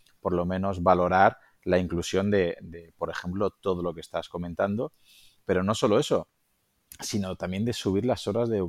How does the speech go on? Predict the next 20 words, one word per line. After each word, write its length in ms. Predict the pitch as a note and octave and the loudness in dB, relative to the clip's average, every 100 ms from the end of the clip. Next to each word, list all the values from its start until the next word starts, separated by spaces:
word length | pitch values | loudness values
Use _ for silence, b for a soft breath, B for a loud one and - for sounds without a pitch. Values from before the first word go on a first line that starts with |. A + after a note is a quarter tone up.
| F2 | -6
de 240 | F#2 E2 | -6 -6
educación 460 | D#2+ D#2 E2 G2 F2+ | -6 -10 -12 -10 -6
física, 360 | G2+ C#3 E3+ | -6 -4 -4
porque 180 | D3 F2 | -4 -6
son 240 | - B2 - - | -4 -8 -10 -8
dos 300 | F2 A2+ - | -4 -4 -4
sesiones 440 | A2+ - B2 - | -8 -6 -8 -6
a 40 | |
la 100 | E2+ | -8
semana, 440 | - D#2 F2 D3+ - _ _ _ - _ _ - | -8 -8 -6 -8 -10 _ _ _ -20 _ _ -6
dos 320 | F#2 A2+ D#3 | 0 0 -2
sesiones 420 | G2 - A#2+ F#2+ | -4 -4 -4 -4
a 40 | F2 | -4
la 100 | G2 | -4
semana 340 | F#2 F2+ E2 | -4 -6 -8
solamente, 640 | - E2+ D#2+ F2 G#2+ D3+ - | -8 -6 -6 -6 -4 -4 -2
y 120 | F#2+ | 0
hoy 120 | G2 A2 | 2 2
en 140 | F#2+ | 0
día, 320 | F#2+ A#2+ D3 | 0 0 -2